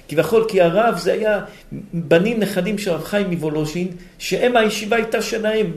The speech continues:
בית הרב, הבית של הרב, כי הכל, כל הישיבה הייתה נקראת "בית הרב". הלכו והסיתו ודיברו על דוב בר כל היום, על רבי יוסף דוב,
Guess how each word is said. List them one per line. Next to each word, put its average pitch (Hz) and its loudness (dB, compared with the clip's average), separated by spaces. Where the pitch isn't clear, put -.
בית 226 2
הרב, 208 2
הבית 214 4
של 196 0
הרב, 220 2
כי 180 2
הכל, 214 2
כל 220 2
הישיבה 220 0
הייתה 196 -2
נקראת 151 -6
"בית 135 -4
הרב". 95 -6
הלכו 185 -2
והסיתו 175 -2
ודיברו 170 -2
על 165 4
דוב 170 -2
בר 185 2
כל 170 -6
היום, 170 -2
על 160 -6
רבי 156 -4
יוסף 165 -2
דוב, 180 -2